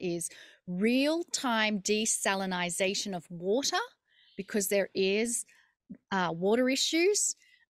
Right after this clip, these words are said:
Another one that Cryon has talked about is the ability to produce agriculture. And so you start looking at just those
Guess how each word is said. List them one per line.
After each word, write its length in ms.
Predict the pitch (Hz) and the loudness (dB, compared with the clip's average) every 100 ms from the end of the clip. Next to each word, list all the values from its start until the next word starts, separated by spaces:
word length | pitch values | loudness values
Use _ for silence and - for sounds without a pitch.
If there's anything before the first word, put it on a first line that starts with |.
| 208 | -2
Another 420 | 220 214 220 247 | 0 2 2 4
one 260 | 254 269 269 | 4 4 4
that 200 | 196 - | 2 -2
Cryon 400 | - 202 196 208 | -4 -2 0 -2
has 160 | 202 190 | -6 -6
talked 380 | - 214 - | -4 -4 -2
about 420 | 247 226 220 269 285 _ - | -2 0 0 -2 -8 _ 0
is 500 | 202 185 185 - - | 2 2 0 -4 -8
the 300 | 185 190 190 - | -4 -2 -2 -4
ability 760 | 190 - 208 214 233 240 240 - _ - _ - | -6 -2 0 2 2 2 0 -4 _ -20 _ -6
to 300 | - 196 185 | 0 0 -2
produce 720 | - 190 - 196 190 - - - _ _ _ | -4 -4 0 0 0 -2 -6 -10 _ _ _
agriculture. 800 | 160 190 220 220 262 277 - 330 403 - _ _ - - - _ - | -2 -2 -2 -4 -2 0 0 0 -2 -8 _ _ -20 -20 -20 _ 0
And 160 | 226 | 0
so 340 | 220 262 226 214 - _ | 2 2 2 0 -4 _
you 240 | 208 285 | 0 2
start 380 | 440 - 330 277 | 2 2 0 0
looking 320 | 240 254 247 | -2 0 0
at 120 | 220 - | 0 0
just 360 | 247 247 - | -2 -2 -2
those 340 | 190 220 240 | 2 2 2